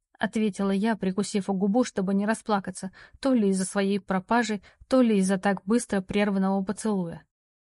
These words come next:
«Конечно, это Алита». «Не смотри туда», — сказал Роу, перегораживая вид на мост. Он уже помог мне подняться по ступеням кареты, и когда я удивлённо повернулась к нему,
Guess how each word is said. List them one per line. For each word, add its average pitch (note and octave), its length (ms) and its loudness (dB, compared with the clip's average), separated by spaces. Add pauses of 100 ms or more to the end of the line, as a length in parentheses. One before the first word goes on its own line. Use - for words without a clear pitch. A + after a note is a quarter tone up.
(540)
«Конечно, A#3 760 2
это A#3 300 0
Алита». G#3+ 380 0 (1700)
«Не G3 180 2
смотри G#3 400 2
туда», — E3 340 -4 (320)
сказал F#3 480 0
Роу, G3+ 300 2
перегораживая F#3+ 760 2
вид F#3 200 -2
на G#3+ 140 4
мост. F3+ 400 -2 (520)
Он B3+ 180 6
уже A3 160 4
помог A3 420 2
мне F#3 160 2
подняться G3 460 0
по F#3+ 80 -6
ступеням G3+ 480 0
кареты, A3 500 0 (240)
и A3+ 160 0
когда A3 320 2
я G#3+ 180 2
удивлённо G#3 540 2
повернулась G#3 560 2
к - 100 -4
нему, F3+ 300 0